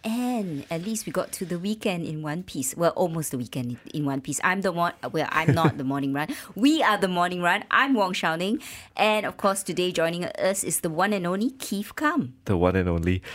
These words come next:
Speaker 2: It, it's such a, it's such a weird week, I, I, I feel, because, you know, every time you have a holiday in the middle of the week and then you come back for two days and then it's the weekend again, I'm, I'm a bit, um, I, I'm a bit disoriented, especially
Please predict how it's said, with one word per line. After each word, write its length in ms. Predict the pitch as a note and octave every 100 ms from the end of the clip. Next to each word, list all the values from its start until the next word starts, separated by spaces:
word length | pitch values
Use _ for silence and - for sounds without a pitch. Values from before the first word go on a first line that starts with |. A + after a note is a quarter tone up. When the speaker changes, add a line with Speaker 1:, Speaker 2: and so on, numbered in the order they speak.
| -
Speaker 2:
It, 160 | - F3
it's 120 | D#3+
such 160 | B3 A3+
a, 180 | C3+ B2+
it's 140 | - -
such 100 | A3+
a 60 |
weird 260 | C3+ C#3 D#3
week, 380 | G2+ A2 D3 F#2
I, 120 | F2 -
I, 240 | F#2 F2
I 60 | F#2
feel, 260 | A2+ A2
because, 460 | F#2 G2+ D3+ - - - -
you 140 | C3
know, 320 | G#2+ G2+ F2+ -
every 200 | B2+ D#3
time 140 | A3
you 100 | D#3+
have 120 | G2+
a 40 | F2+
holiday 440 | - A2+ A2+ A#2+
in 100 | G2
the 100 | F2+
middle 260 | F2+ A#2+ B2
of 80 |
the 120 | - E2+
week 260 | F#2 F2
and 100 | D2+
then 140 | G#2+ G#2+
you 80 |
come 240 | F#2 G2+ F#2+
back 200 | G2+ -
for 360 | - F2 E2 -
two 180 | - A#2
days 280 | A2 G#2 -
and 180 | - G2+
then 200 | G#2+ -
it's 160 | G#2+ -
the 100 | G2
weekend 460 | G#2 G2 A#2+ A2+
again, 320 | F#2 G2+ B2 C3+ - - -
I'm, 240 | G#2+ G#2 -
I'm 100 | A#2+
a 80 | A2+
bit, 320 | D3 - -
um, 600 | F2 F2 E2 F2 D#2 - - - -
I, 80 | -
I'm 100 | B2+
a 20 |
bit 120 | C3
disoriented, 640 | G2+ - F#2+ G#2 F#2 E2+ G2
especially 580 | - _ - D#3 A3